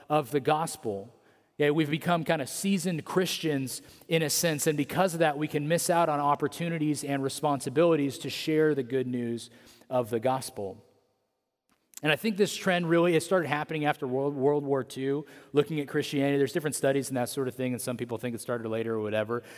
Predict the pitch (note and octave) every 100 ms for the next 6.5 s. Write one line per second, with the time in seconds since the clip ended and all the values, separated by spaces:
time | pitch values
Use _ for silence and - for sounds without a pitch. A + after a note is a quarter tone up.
0 | - - D3 C#3+ C#3+ C3+ D3 C#3 C3 -
1 | - - - - D#3+ - D#3+ D3 C#3+ B2+
2 | - - - - F3 - E3 C#3+ C#3+ D3
3 | C#3+ D3 D3 D#3 D#3+ D#3+ D3+ A#2+ D3+ D#3
4 | D#3 D3 C3+ C#3+ D3+ - D3 C3+ C3 D3+
5 | C3 - D#3 D3+ C#3 C#3+ D3 C3+ C#3 C3+
6 | C3+ D3 C#3 C#3 C3+